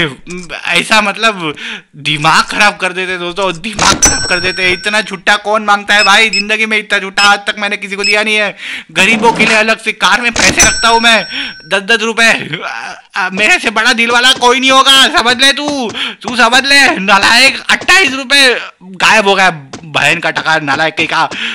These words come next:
कुत्ता है दोस्तों, कुत्ता। अरे, चार सौ डॉलर हो गए मेरे पास में। अरे वाह, अरे वाह, शेरा। <laughs> बढ़िया, बढ़िया, बढ़िया, बढ़िया।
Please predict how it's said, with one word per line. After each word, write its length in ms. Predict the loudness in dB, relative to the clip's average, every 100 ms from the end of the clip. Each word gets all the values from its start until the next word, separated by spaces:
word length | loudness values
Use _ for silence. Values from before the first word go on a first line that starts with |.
| -12 -16 _ -10
कुत्ता 340 | -10 -4 -2
है 160 | 0 -2
दोस्तों, 260 | -6 -6
कुत्ता। 300 | -8 -10 -6 -2
अरे, 160 | -2
चार 280 | -2 0 0
सौ 200 | 0 -2
डॉलर 340 | 0 0 2 4
हो 120 | 4
गए 140 | 4
मेरे 160 | 4 4
पास 280 | 2 0 2
में। 220 | 2 2
अरे 640 | 2 -2 -2 -4 -2 0
वाह, 380 | 0 0 2 4
अरे 120 | 4 2 2
वाह, 340 | 4 4 4 2
शेरा। 340 | 2 2 4 4 4 2
<laughs> 640 | 2 0 -2 -4 -4 0 -2 -2 -6 -4 -4 -6
बढ़िया, 260 | -4 -2 -2
बढ़िया, 200 | 0 0
बढ़िया, 180 | 0 0
बढ़िया। 180 | 0